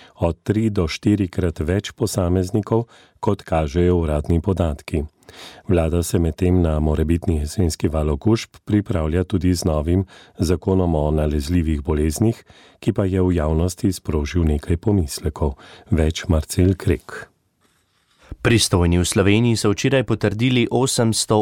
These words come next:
Speaker 2: osemintrideset okužb, kar je dvesto petinsedemdeset več kot pred enim tednom in štiristo sedeminštirideset več kot pred mesecem dni. Na navadnih oddelkih leži dvaintrideset bolnikov, na intenzivni negi pa pet.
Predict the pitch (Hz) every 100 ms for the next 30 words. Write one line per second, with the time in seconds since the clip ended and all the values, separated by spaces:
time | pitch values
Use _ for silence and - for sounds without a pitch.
0 | 104 104 - 104 98 95 123 107 - 98
1 | 104 - 123 - - - 92 85 87 87
2 | 107 - 110 110 101 107 - 113 110 107
3 | - 98 110 110 - 117 110 - 107 101
4 | 113 95 98 95 120 127 127 117 107 120
5 | 113 110 - - 101 101 - 98 - 104
6 | 95 92 - 127 117 117 - 110 110 113
7 | - 117 107 - 113 104 95 90 - 95
8 | - 107 101 107 87 - - - - 104
9 | 92 82 80 90 98 101 110 123 120 -
10 | 107 120 117 113 113 110 123 120 110 110
11 | 104 110 143 135 110 - _ 113 95 90
12 | 92 92 147 135 117 107 98 90 92 -
13 | 113 90 -